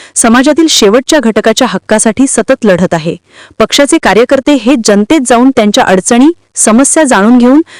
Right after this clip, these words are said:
त्यावर तोडगा काढण्यासाठी काम करावे. ते पुढे म्हणाले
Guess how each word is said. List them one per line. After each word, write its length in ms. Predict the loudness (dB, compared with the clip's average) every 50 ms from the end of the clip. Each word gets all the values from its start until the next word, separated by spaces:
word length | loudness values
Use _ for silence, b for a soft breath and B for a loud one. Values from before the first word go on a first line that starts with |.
| B B
त्यावर 240 | 0 0 2 2 0 0 0 0
तोडगा 280 | 2 2 2 2 2
काढण्यासाठी 540 | 0 0 0 0 0 0 0 0 -2 -2 -2
काम 240 | -2 -2 -2 -2 -2
करावे. 320 | -2 -2 -2 -2 -2 -4 -4 -8 b b b b b b -4
ते 60 | -2
पुढे 240 | 0 2 2 2 4
म्हणाले 320 | 4 4 4 4 2 0